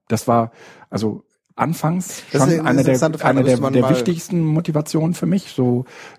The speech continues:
Speaker 1: das, also
Speaker 2: Genau.
Speaker 1: das Gespräch mit dir einfach aufzuzeichnen. Aber, ähm,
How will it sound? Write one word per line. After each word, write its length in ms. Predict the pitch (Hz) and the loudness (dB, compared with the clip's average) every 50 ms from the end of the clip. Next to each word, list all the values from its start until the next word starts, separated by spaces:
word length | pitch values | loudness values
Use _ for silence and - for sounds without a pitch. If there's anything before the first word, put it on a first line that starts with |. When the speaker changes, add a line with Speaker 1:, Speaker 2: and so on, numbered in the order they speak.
| _ _ | _ _
Speaker 1:
das, 280 | - 120 - - - - - _ _ _ _ _ _ - | -2 -2 -2 -4 -10 -20 -20 _ _ _ _ _ _ -8
also 300 | - - - 107 107 113 | -8 -4 -2 0 0 2
Speaker 2:
Genau. 20 | |
Speaker 1:
das 140 | - 117 - | 0 0 -2
Gespräch 320 | - - - 127 143 160 | -4 -2 0 2 2 2
mit 100 | 147 110 | 2 2
dir 140 | - 113 - | 2 2 2
einfach 260 | - - - - - | 0 -2 -2 -4 -4
aufzuzeichnen. 920 | - - 175 180 - - 175 - - 170 - 196 175 - 190 196 202 214 214 _ - - - - - - - | -2 -2 -2 -2 -4 -10 -10 -4 -2 -2 0 -2 -2 -4 -4 -6 -6 -6 -8 _ -20 -20 -20 -20 -20 -10 -6
Aber, 440 | - - 127 127 127 131 - - - | -2 0 2 2 2 2 0 -2 -2
ähm, 380 | 120 120 120 120 123 143 - | 0 2 2 2 0 -2 -4